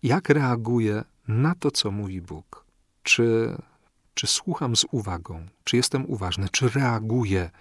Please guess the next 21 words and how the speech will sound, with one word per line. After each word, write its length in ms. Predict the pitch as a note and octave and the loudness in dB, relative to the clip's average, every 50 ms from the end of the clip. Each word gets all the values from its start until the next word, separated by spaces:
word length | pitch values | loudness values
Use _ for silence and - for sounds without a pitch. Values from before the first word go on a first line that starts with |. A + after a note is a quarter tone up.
| - _ | -14 _
Czy, 280 | - - - A#2 A#2+ - - | 0 4 6 6 6 6 4
czy 120 | - B2+ | 2 4
coś 220 | - D#3 D3 C3+ | 6 6 6 6
zmienia 480 | A#2 A2 A2 B2+ F3 A3 A3 D#3+ A2+ G2+ | 6 6 8 10 10 10 10 8 8 6
się 180 | - - A#2 G#2 | 6 4 4 4
we 180 | G2+ A2 G#2+ | 6 4 4
mnie? 360 | F#2+ F2+ F2 F2 E2+ D#2+ F2 - _ _ _ _ _ _ _ _ _ - | 2 0 -2 -4 -4 -6 -8 -14 _ _ _ _ _ _ _ _ _ -6
Czy 120 | - - - | -6 -4 0
faktycznie 420 | - - - - F3+ - E3+ C3+ | 0 0 2 2 2 4 4 4
daję 300 | G#2+ A2+ F3 G#3 F#3 C3+ | 6 6 6 8 8 6
Bogu 260 | - F3 E3 D3 C#3 | 6 4 2 2 2
znać, 480 | A2 G2+ A2+ B2+ C3 F#3 - - - _ _ _ _ _ _ _ - - | 2 4 2 2 2 0 -2 -6 -10 _ _ _ _ _ _ _ 0 2
że 140 | A#2 A2 - | 4 6 6
jestem 280 | G3 - - F#3 F3+ | 6 4 4 2 4
zainteresowany, 680 | E3+ E3 D#3 D#3+ D3+ D#3 D3 D3 - A#2+ G#2 G#2 G2+ G#2+ | 4 4 4 4 4 2 2 4 2 4 4 4 4 4
że 120 | G#2 A#2+ B2+ | 4 4 4
rozpoznaję 680 | C#3+ - - C#3 B2 A#2 C#3 E3 F3+ E3+ C#3+ A#2 G2+ | 4 4 6 6 6 6 6 6 8 8 8 8 6
to 140 | - - A2+ | 4 0 -2
słowo 440 | - - - A#2+ A#2 A2+ C3+ D3 - - - | -2 2 2 2 2 2 2 0 0 0 -2
jako 440 | - A#2+ G#2+ - - - A2+ G#2+ - _ _ _ - | 0 0 0 0 0 -2 -2 -2 -2 _ _ _ -6
Jego 600 | - B2 A2 G#2+ B2 A#2+ G#2 F#2 F#2 F2+ E2 E2 | -4 -2 2 6 6 6 6 6 -2 -6 -8 -8